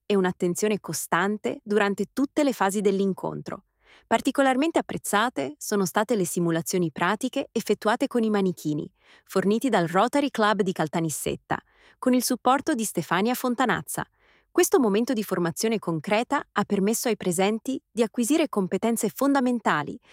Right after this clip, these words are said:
per intervenire in situazioni di emergenza. L'iniziativa rappresenta il primo appuntamento di un ciclo di incontri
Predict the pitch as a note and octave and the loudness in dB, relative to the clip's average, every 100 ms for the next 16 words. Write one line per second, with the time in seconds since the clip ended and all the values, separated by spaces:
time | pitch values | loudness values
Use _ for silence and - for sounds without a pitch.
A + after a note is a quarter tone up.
0 | - - C4+ C4 C#4+ B3+ C4 D4 D#4 C4 | -4 2 4 4 2 2 2 2 0 -2
1 | B3+ G#3+ - G#3 A#3+ A#3 A#3+ A#3 F#3 D3+ | -4 -4 -2 0 0 0 0 0 -2 -4
2 | D3+ - - _ _ _ _ - B3 C4 | -4 -8 -10 _ _ _ _ 2 6 6
3 | - C#4 C#4 C#4 A3 - F#3 G3 G3 F3+ | 4 2 2 2 2 0 0 0 0 -2
4 | - B3+ C#4+ C#4+ - A3 A#3+ F3 E3 - | 0 2 2 2 0 -2 0 0 0 -2
5 | F#3 - F3+ G3 - D4+ E4 C4 B3+ - | -4 -2 0 0 0 0 2 2 0 0
6 | F3 E3 - - | -2 -2 -4 -10